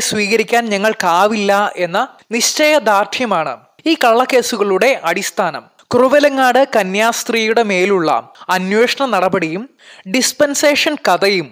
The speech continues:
എറണാകുളം അരമനയിൽ അറിഞ്ഞതോടെ വ്യാജരേഖ നിർമ്മാതാക്കൾ പുതിയ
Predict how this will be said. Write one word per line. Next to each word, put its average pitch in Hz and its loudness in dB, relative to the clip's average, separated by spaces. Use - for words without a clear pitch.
എറണാകുളം 254 2
അരമനയിൽ 233 2
അറിഞ്ഞതോടെ 175 0
വ്യാജരേഖ 233 4
നിർമ്മാതാക്കൾ 190 0
പുതിയ 277 2